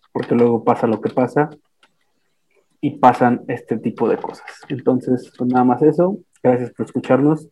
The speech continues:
Héctor, tremenda conducción del podcast. Les mando un gran saludo. Ya casi termino. Y pues, yo creo que este podcast se sube mañana.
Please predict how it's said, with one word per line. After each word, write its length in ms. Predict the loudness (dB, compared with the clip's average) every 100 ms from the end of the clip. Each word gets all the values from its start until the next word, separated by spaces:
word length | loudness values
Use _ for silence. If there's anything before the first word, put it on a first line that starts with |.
| _ -4
Héctor, 340 | 0 2 2
tremenda 680 | 0 -2 0 2 2 2 -2
conducción 420 | -6 -6 -4 -6
del 100 | -2
podcast. 480 | 0 4 6 6 4 -16 _ _ _
Les 120 | -8 0
mando 200 | 2 4
un 60 |
gran 160 | 2 0
saludo. 400 | 2 4 4 2 2
Ya 160 | 0 2
casi 240 | 0 -2
termino. 600 | -2 4 4 6 2 -2 -20 _ _ -14
Y 80 | -8
pues, 480 | -4 -4 -8 -20 2
yo 120 | 4
creo 100 | 4
que 80 | 2
este 160 | 4 6
podcast 360 | 6 6 6
se 60 | 4
sube 180 | 4 4
mañana. 360 | 4 0 -2